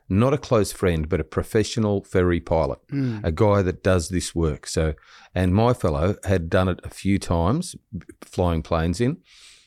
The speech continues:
Speaker 1: but he had n-, nowhere near as seasoned as this other gentleman, a very well respected in the industry for being a ferry pilot. And so he was hired to go to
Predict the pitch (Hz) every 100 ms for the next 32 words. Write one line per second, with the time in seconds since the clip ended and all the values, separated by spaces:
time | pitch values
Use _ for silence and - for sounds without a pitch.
0 | _ - 98 98 95 87 98 101 101 92
1 | 90 85 85 87 80 - 87 82 71 71
2 | 76 - 73 80 69 67 65 50 76 -
3 | _ - - _ 82 85 101 85 85 78
4 | 71 - 80 - 71 73 78 76 73 -
5 | 76 - 73 73 69 - 73 73 76 58
6 | - - _ _ - _ - 82 78 107
7 | 85 104 85 78 90 85 80 104 - 98
8 | 90 85 82 85